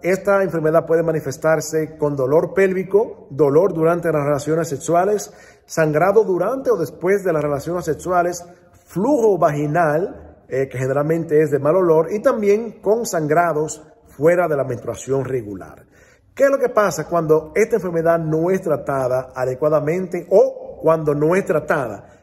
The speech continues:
Que se producen complicaciones muy, pero muy importantes, como por ejemplo, problemas de infertilidad, problemas para tener embarazos.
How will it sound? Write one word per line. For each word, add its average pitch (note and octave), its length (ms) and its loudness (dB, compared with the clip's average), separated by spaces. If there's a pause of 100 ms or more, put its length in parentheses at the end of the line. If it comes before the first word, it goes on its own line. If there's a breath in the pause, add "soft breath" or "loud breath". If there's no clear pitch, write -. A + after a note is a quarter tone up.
(120)
Que D#3 100 0
se D3+ 140 -4
producen F#3+ 440 0
complicaciones E3 880 -2
muy, B3 300 0
pero G#3+ 160 2
muy F#3+ 140 2
importantes, C3 760 -6 (220)
como F#3+ 240 2
por G3 160 2
ejemplo, G#3 460 2 (360 loud breath)
problemas D#3+ 460 2
de F3 60 -2
infertilidad, D3+ 920 -2 (300 loud breath)
problemas F3+ 420 2
para D#3+ 280 2
tener D#3 280 2
embarazos. E3 680 -2